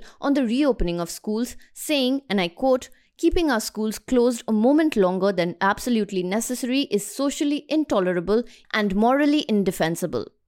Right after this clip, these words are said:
unquote. In Brazil, a former health minister has accused President Bolsonaro of failing to offer any comfort to the families of the hundred thousand Brazilians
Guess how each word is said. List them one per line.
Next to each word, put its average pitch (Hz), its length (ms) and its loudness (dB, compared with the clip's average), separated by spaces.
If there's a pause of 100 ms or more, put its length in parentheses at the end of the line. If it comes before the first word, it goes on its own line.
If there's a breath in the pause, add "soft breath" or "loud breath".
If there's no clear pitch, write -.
(140)
unquote. 185 460 -6 (560)
In 330 180 2
Brazil, 220 500 2
a 247 60 0
former 285 360 2
health 285 280 0
minister 190 460 0
has 220 180 -2
accused 262 480 -2
President 190 460 -2
Bolsonaro 196 720 2
of 220 80 -4
failing 302 480 -2
to - 180 -6
offer 185 300 -2 (100)
any 294 220 2
comfort 190 480 -2
to 208 80 -8
the 185 80 -6
families 233 560 -2
of 185 160 -4
the 190 160 -8
hundred 277 340 -4
thousand 180 380 -4
Brazilians 214 580 -2